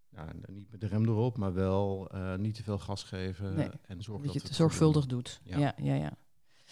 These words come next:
Speaker 2: Hey, en ik zat te denken, er zijn ook daders, eh, eh, die hierin een rol spelen en die misschien ook wel, eh, nou ja,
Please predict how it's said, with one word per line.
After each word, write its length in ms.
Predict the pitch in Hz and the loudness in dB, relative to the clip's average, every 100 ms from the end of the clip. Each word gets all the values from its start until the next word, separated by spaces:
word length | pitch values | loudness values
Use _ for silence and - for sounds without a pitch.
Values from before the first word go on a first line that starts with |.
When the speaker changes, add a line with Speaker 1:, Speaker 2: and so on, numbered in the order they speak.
| - - - | -20 -20 -16
Speaker 2:
Hey, 120 | - - | -6 -4
en 60 | |
ik 80 | 190 | -2
zat 120 | 196 | -2
te 120 | 180 | -2
denken, 340 | 160 180 190 143 - - | 0 0 0 -2 -4 -8
er 80 | - | 2
zijn 220 | 180 185 | 4 6
ook 120 | 175 147 | 6 4
daders, 640 | 175 220 135 139 170 - _ | 2 2 0 0 -4 -10 _
eh, 640 | - 139 135 131 127 127 127 | -2 2 2 2 2 0 -4
eh, 60 | - - 123 123 - | -4 -4 -2 -4 -8
die 240 | - 127 139 | -6 2 4
hierin 300 | 139 120 127 | 4 2 0
een 60 | |
rol 200 | 123 123 | 0 -2
spelen 500 | 120 - 120 127 147 | -4 -4 -2 0 0
en 100 | - | 0
die 120 | 151 151 | 0 2
misschien 320 | 143 156 - | 0 -2 -4
ook 140 | 214 | -4
wel, 280 | 202 135 123 - - | -2 -2 -2 -8 -20
eh, 100 | - - _ - | -16 -16 _ -12
nou 120 | |
ja, 60 | 73 | -12